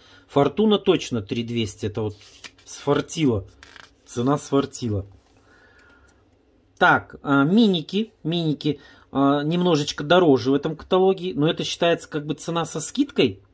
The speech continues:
То есть недорогая. Но, блин, они раньше были по девятьсот. Девятьсот пятьдесят, ну пусть будет девятьсот пятьдесят, да, то здесь уже тысяча двести пятьдесят тенге. То есть все равно понемножку и Фаберлик тоже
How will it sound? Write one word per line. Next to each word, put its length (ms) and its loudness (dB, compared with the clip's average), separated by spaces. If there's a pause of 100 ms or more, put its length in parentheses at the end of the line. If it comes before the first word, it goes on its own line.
(120)
То 60 2
есть 320 -4
недорогая. 880 0 (420)
Но, 220 0
блин, 300 4
они 300 4
раньше 360 0
были 160 -2
по 160 -2
девятьсот. 560 -2 (560)
Девятьсот 460 0
пятьдесят, 360 -2
ну 100 -2
пусть 220 -2
будет 220 0
девятьсот 380 -2
пятьдесят, 260 -2
да, 200 2 (440)
то 100 4
здесь 480 0
уже 280 0
тысяча 340 -4
двести 260 -6
пятьдесят 260 -2
тенге. 320 -2
То 140 -4
есть 160 -4
все 140 0
равно 340 4
понемножку 1080 2
и 100 -8
Фаберлик 720 4 (100)
тоже 540 4